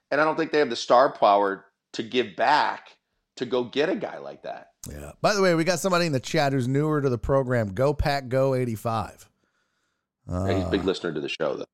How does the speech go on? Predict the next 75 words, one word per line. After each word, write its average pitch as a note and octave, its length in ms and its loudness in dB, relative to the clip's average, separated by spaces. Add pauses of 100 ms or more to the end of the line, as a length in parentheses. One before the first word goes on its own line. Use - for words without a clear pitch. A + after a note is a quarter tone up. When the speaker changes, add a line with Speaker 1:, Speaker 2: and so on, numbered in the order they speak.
Speaker 2:
is D#3 240 2
he? G3 240 0
Is B2+ 140 0
he C#3 100 4
a, B2 420 6
is A#2+ 200 0
he B2 120 0
a, A#2 60 4
Speaker 1:
Yeah. G#2+ 400 2
Speaker 2:
a A2 80 -4
killer D3 340 0
bee? D#3 300 -2 (760)
Is A#2 120 -4
it A#2+ 80 -6
what, B2 160 -2
Speaker 1:
Yeah, F2 60 0
Speaker 2:
what - 40 2
Speaker 1:
he's A2 120 4
Speaker 2:
do A2 40 4
you G#2+ 40 6
Speaker 1:
a, - 20 4
Speaker 2:
call A2+ 80 0
Speaker 1:
he's A#2+ 100 2
Speaker 2:
him? B2+ 40 6
Speaker 1:
in A#2 80 4
the F2+ 40 2
hive. D2 340 0 (300)
Speaker 2:
Okay, - 200 -2
Speaker 1:
The G2 60 0
Speaker 2:
he's F2+ 140 0
in A2 80 0
the F2+ 80 -6
Speaker 1:
hive. - 140 -12
Speaker 2:
hive. - 180 -18
Speaker 1:
Yeah, G2+ 60 -4
Speaker 2:
I - 20 -2
Speaker 1:
he's A2+ 80 4
Speaker 2:
was G#2+ 60 -2
Speaker 1:
in G2+ 80 4
the E2 80 2
Speaker 2:
okay. - 80 -8
Speaker 1:
hive. - 140 -10 (260)
Speaker 2:
Yeah, G#2 120 -8 (300)
yeah. A#2+ 100 -12
I, - 40 -10
I - 20 -6
was C3 80 -4
about C3 120 -4
to - 40 -8
say, A#2+ 120 -8
you B2 100 -6
gotta B2 160 -2
love - 400 -8
that. - 240 -14 (140)
You C#3 100 -2
gotta - 120 -16
love F#2+ 540 -6
that. - 320 -14
Speaker 1:
Oh, F#2+ 180 10
no F2 160 6
doubt. D#2 320 2
Speaker 2:
<clears throat> - 40 -20 (160)
Speaker 1:
Yeah. E3+ 300 4
Speaker 2:
Um, F#3 600 4
all A#3+ 140 4
right, F3+ 120 2
Speaker 1:
Uh, D3 120 12
Speaker 2:
let D#3 80 10
Speaker 1:
wait, D#3+ 160 10
Speaker 2:
me C#3+ 160 -2
Speaker 1:
hey, C#3+ 100 2
can, C#3+ 160 4
by D#3 180 10
the D#3+ 80 10
way, D#3+ 220 8